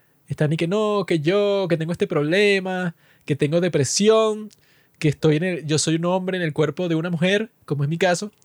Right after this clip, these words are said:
Se obsesionan con las cositas que sienten,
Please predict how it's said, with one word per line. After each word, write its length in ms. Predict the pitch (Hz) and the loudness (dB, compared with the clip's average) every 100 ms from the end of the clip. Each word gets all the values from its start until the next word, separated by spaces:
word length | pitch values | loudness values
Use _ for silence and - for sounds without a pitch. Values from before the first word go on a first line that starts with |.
| _ _ _ _ - | _ _ _ _ -8
Se 260 | - 180 | 0 2
obsesionan 680 | 180 175 - 170 - 208 262 | 2 0 2 0 2 0 0
con 140 | 240 202 | 0 0
las 120 | 165 | 0
cositas 720 | - 147 208 196 - 160 - | -2 -2 -2 -2 0 0 0
que 100 | - | -6
sienten, 640 | - 180 175 143 127 131 | -4 0 0 0 -4 -6